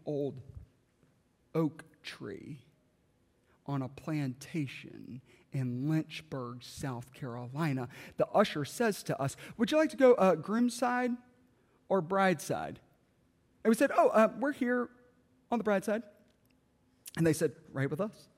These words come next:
And the groom takes Sarah and I follow behind, you know, like you do. And they seat us, and we sit down with almost the entire state of South Carolina. How do I know? Because all the men are in seersucker or poplin suits, no socks with their shoes,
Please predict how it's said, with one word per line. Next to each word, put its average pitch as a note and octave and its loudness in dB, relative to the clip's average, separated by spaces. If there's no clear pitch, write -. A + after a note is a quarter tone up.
And D3 2
the D#3 -8
groom D3 -2
takes - -8
Sarah C#3+ -6
and F3 -4
I D#3 -4
follow C#3 -8
behind, C#3 -4
you D#3+ -4
know, C#3+ -4
like C3+ -10
you D3 -6
do. C#3+ -4
And D3 2
they D#3 2
seat D#3+ -2
us, G3+ -2
and D3 2
we D3+ 2
sit - -4
down E3 0
with D3+ 4
almost A3+ 0
the E3+ 2
entire E3+ -2
state D3+ -4
of C3+ -6
South C3 -8
Carolina. C3+ -6
How A3 2
do A#3 2
I A3 0
know? G3+ 0
Because B3+ 4
all A3 6
the A#3+ 0
men F#3+ 4
are E3+ 2
in D#3 4
seersucker G3 -2
or D3 -2
poplin A3+ -2
suits, E3 0
no F#3 8
socks A#3 2
with F3+ -2
their D#3+ 4
shoes, D3+ 0